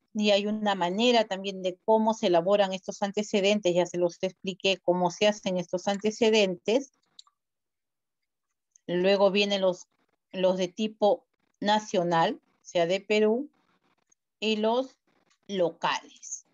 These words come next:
Ya locales me refiero a aquellos, aquellas tesis relacionadas a mi proyecto que se han hecho dentro del ámbito de la provincia de Ica. En este caso,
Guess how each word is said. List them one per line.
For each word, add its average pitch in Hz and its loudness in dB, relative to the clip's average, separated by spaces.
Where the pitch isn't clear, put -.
Ya 208 0
locales 202 -2
me 202 -2
refiero 202 0
a 185 6
aquellos, 202 -2
aquellas 226 0
tesis 202 -4
relacionadas 214 4
a 202 4
mi 208 -2
proyecto 214 0
que 185 -4
se - -6
han 196 -4
hecho 196 -2
dentro 196 0
del 185 4
ámbito 180 0
de 180 4
la 170 2
provincia 165 -4
de 147 0
Ica. - -14
En 185 2
este 247 2
caso, 220 0